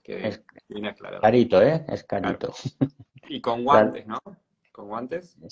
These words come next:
Speaker 2: Sí, bueno, yo lo que hago es, lo, lo, lo que hago es entubarlo.
Speaker 1: Ok.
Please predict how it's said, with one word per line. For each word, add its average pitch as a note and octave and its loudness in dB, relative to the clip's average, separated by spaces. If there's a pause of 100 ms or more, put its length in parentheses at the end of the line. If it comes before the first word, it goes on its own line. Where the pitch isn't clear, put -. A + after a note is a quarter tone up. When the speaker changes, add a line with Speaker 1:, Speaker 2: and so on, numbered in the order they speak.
(140)
Speaker 2:
Sí, - 2
bueno, C#3 4
yo B2 6
lo A#2 6
que C3 4
hago C#3 6
es, - -6
lo, B2 4
lo, B2 4
lo G#2+ -4
que - 0
hago C3 4
es C#3+ -8
entubarlo. G2 -2
Speaker 1:
Ok. F#2+ -16